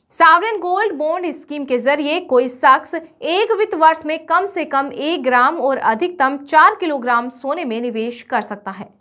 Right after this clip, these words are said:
ज्वाइंट होल्डिंग के मामले में चार किलोग्राम की निवेश सीमा पहले आवेदक पर ही लागू होगी। वहीं किसी ट्रस्ट के लिए खरीद की अधिकतम सीमा बीस किलो है।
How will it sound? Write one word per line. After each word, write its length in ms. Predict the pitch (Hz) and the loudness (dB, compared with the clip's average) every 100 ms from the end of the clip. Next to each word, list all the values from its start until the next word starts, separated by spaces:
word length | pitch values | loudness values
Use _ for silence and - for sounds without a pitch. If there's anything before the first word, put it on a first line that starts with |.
| - | -4
ज्वाइंट 320 | 254 262 269 | 2 2 2
होल्डिंग 340 | 277 277 359 349 | 2 2 0 -2
के 80 | |
मामले 360 | 320 311 392 403 | 2 4 4 0
में 280 | 339 370 392 | 0 -2 0
चार 300 | 330 269 269 | 4 4 4
किलोग्राम 540 | 277 262 240 240 240 | -2 -4 0 0 0
की 140 | 247 240 | -4 -8
निवेश 320 | 226 208 214 | -6 -6 -6
सीमा 320 | - 220 208 | -6 -2 -2
पहले 440 | 202 220 226 285 370 - _ - | -2 -4 -2 -2 -2 -10 _ 6
आवेदक 500 | 285 311 392 427 415 | 6 6 -2 -4 -2
पर 140 | 330 311 | -2 -2
ही 160 | 330 | 0
लागू 300 | 427 339 277 | 2 2 0
होगी। 320 | 269 269 240 - - 208 | -6 -4 -6 -8 -12 -8
वहीं 320 | 240 294 403 | -6 -2 -4
किसी 300 | 339 320 339 | -4 -4 -4
ट्रस्ट 480 | - 294 330 392 - | 0 4 4 2 -6
के 120 | 285 | -4
लिए 260 | 247 285 381 - - _ | -2 -2 -4 -8 -20 _
खरीद 340 | - 330 427 466 | 0 2 2 2
की 160 | 370 381 | 0 4
अधिकतम 440 | 262 254 254 240 | 2 0 -6 -6
सीमा 400 | 247 320 359 240 240 | -6 -4 -2 0 -2
बीस 340 | 220 285 240 | -2 -4 -6
किलो 220 | - 180 | -8 -10
है। 180 | 180 202 | -10 -12